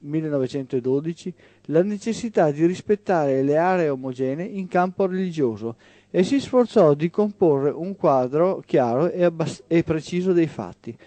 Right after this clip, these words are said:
Tuttavia, la sola descrizione, per quanto fedele sia, non è sufficiente a renderli intellegibili. Ben presto gli storici hanno no-, notato il vantaggio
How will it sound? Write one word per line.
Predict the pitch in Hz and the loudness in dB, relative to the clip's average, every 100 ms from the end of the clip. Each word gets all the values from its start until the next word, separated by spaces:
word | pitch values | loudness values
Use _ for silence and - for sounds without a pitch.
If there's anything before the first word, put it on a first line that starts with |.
| - - _ | -20 -20 _
Tuttavia, | - 170 196 208 262 220 - | -4 2 4 4 2 -2 -4
la | 170 156 | -4 -4
sola | - 208 233 214 | 2 6 8 8
descrizione, | 196 156 196 175 185 165 135 127 | 4 2 -2 0 2 2 0 -4
per | 139 131 | -6 -6
quanto | 147 139 131 | -6 -6 -10
fedele | - 131 120 120 117 139 | -6 -4 -2 -2 -2 -4
sia, | - 113 110 156 - - - _ | -6 -8 -6 -6 -10 -20 -20 _
non | 151 185 | -2 0
è | 247 | 0
sufficiente | - 214 220 - 175 175 190 175 | -2 -4 -2 0 0 0 -2 -2
a | 165 | -2
renderli | 170 196 196 190 202 226 | 0 2 2 0 0 -6
intellegibili. | 214 202 196 185 135 123 113 113 117 _ _ _ _ | -2 0 2 0 -2 -6 -4 -6 -8 _ _ _ _
Ben | 139 135 | 4 4
presto | 135 135 156 - 196 | 4 2 2 2 0
gli | 165 | 0
storici | 143 131 110 127 - 202 - | -2 -2 -2 -4 -10 -14 -10
hanno | - 165 185 | -4 -4 -2
no-, | 185 185 - | -2 -2 -2
notato | 180 180 156 131 | -2 0 0 0
il | 135 | 2
vantaggio | 135 131 156 160 170 208 | 2 0 0 0 0 -6